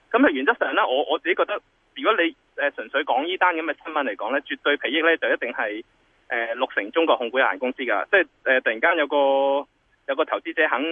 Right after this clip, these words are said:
誒，十一個幾個價錢肯買呢個，誒，誒，誒，誒，綠城嘅，即係三九零零嘅，我覺得係絕對係有呢個益處嘅。短期嚟講就，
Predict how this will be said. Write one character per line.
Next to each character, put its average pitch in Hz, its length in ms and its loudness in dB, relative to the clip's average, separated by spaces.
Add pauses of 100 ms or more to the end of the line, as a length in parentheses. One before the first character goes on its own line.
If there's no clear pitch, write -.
(100)
誒， 127 240 0
十 - 180 -2
一 - 40 -2
個 135 160 0
幾 123 320 -2
個 147 60 4
價 120 200 -4
錢 95 220 -20
肯 101 180 -10
買 127 300 2
呢 143 120 0
個， - 120 0
誒， 120 60 4
誒， 113 220 2 (500)
誒， 110 840 -2 (160)
誒， 117 160 0
綠 - 160 -4
城 113 180 -2
嘅， 120 100 -2 (220)
即 190 60 6
係 175 60 -2
三 175 140 2
九 143 100 4
零 120 140 0
零 92 160 -10
嘅， 117 160 -2
我 127 80 -2
覺 151 80 -4
得 151 60 0
係 107 60 0
絕 - 200 -14
對 110 160 0
係 104 140 0
有 104 160 -2
呢 131 80 0
個 117 120 -2
益 123 80 -2
處 - 220 -12
嘅。 85 140 -6 (140)
短 117 200 2
期 139 60 2
嚟 95 160 0
講 98 220 2
就， 117 80 0